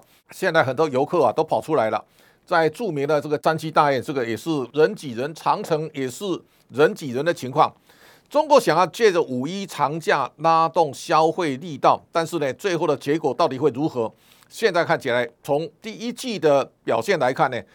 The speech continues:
反弹力量是微弱的。它的第二季制造业P M I曾经到五十二点六，但是呢，现在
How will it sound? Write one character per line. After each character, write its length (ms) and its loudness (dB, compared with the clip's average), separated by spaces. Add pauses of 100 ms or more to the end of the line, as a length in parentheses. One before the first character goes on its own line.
(380)
反 380 4
弹 200 4
力 160 -6
量 160 0
是 120 -8
微 160 2
弱 180 2
的。 100 -2 (400)
它 160 2
的 140 2
第 160 2
二 80 8
季 240 -2
制 320 -6
造 240 4
业 80 2
P 220 -6
M 120 2
I 120 4
曾 260 -6
经 160 -6
到 160 2
五 180 -6
十 120 -6
二 100 4
点 180 -6
六， 220 0 (460)
但 140 0
是 100 0
呢， 120 2
现 220 0
在 300 4